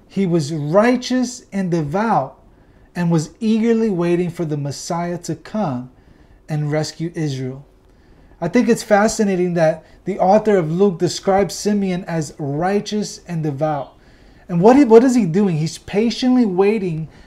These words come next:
for God's promises. He's patiently waiting for the Messiah, the promised one,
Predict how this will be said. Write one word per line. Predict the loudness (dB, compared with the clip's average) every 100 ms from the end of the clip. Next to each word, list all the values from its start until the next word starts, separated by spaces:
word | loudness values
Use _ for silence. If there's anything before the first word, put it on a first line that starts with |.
| -20
for | -2 0
God's | 2 0 -2 -6
promises. | -8 -2 0 0 -4 -8 -4
He's | -4 -6
patiently | -4 -4 -2 -2 -2 0
waiting | 0 0 0 -6 -12 -20 -20
for | 2 4
the | 4
Messiah, | 0 -2 -4 -4 -2 0 -2
the | -4
promised | -8 -14 -8 -4 -2 -4 -4
one, | -8 -6 -10